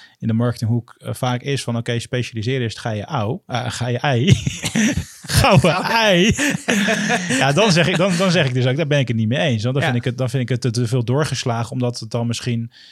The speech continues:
Speaker 1: eh, makkelijker is om, eh, eh, s-, kort, korte termijn groei te realiseren of zo.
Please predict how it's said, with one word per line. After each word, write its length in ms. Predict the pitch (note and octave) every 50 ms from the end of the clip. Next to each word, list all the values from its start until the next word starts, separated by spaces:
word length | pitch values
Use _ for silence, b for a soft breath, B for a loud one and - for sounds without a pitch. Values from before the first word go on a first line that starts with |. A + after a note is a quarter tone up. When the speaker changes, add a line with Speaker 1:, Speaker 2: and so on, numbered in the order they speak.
| B B B B B
Speaker 1:
eh, 260 | - A2 A2 A2+ A#2+
makkelijker 760 | C3 C#3 B2 A#2+ C3+ D3 - - C3+ B2 A#2+ - B2 A#2 A#2
is 380 | - A#2+ A#2+ A2+ - - - - -
om, 360 | B2 A#2+ A2+ A2+ A2+ A2+ A#2+ -
eh, 300 | A#2+ A2 A2 A2 A2 - -
eh, 260 | A#2+ A2 A2 A#2 A2+
s-, 140 | - - -
kort, 380 | - C#3 B2 - - _ - - -
korte 200 | - B2+ - -
termijn 260 | - A#2+ C3 D#3 E3+
groei 200 | - - B2 G#2+
te 100 | G2 -
realiseren 520 | G2 F#2 F#2+ G2 G#2+ - - G#2+ - - -
of 100 | G2 -
zo. 280 | - G#2 - - B2+